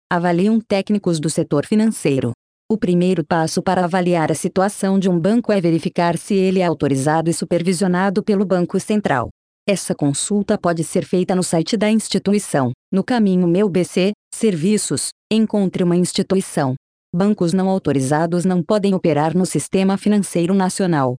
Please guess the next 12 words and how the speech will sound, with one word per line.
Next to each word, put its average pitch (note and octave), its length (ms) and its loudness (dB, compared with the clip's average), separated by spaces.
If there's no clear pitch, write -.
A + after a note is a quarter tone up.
o G3 60 -2
que G3+ 180 0
já F3 140 0
representa F#3 680 0
um F#3 120 2
alerta F3 380 0
imediato F#3+ 640 2
para G3+ 160 2
o G3+ 40 -4
consumidor. F#3 680 0
Além G3 320 2
disso, F3 480 0